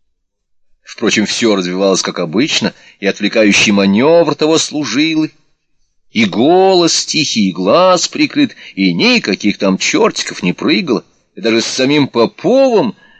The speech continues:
говорил по-доброму и просто. Потом пожурил там кого-то по-отечески, и уже уходя, всем пожелав покойной ночи,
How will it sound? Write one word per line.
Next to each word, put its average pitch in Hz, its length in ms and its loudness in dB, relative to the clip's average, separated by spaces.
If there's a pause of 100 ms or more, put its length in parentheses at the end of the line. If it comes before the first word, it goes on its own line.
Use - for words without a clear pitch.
(120)
говорил 127 380 2
по-доброму 104 640 0
и 90 80 -4
просто. - 460 -4 (600)
Потом 101 240 -4
пожурил 107 460 -2
там 95 240 -2
кого-то 95 460 -2
по-отечески, 104 800 -4 (240)
и 101 80 -8
уже 101 100 -2
уходя, 120 800 2
всем - 300 -2
пожелав 95 480 0
покойной 80 600 -2
ночи, 190 480 0